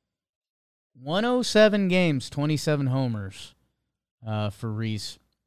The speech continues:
And then twenty twenty-two, a hundred fifty-six games,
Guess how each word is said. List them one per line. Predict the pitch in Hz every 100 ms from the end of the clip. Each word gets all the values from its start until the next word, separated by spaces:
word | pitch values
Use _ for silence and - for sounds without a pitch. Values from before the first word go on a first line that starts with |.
| _ _ _ _ _ _ - _ _
And | 139 143
then | 143 139
twenty | - 175 190
twenty-two, | - 180 170 - 151 151 147 143
a | -
hundred | 120 147 160 156
fifty-six | 156 143 139 123 131 110
games, | - 120 117 117 113 -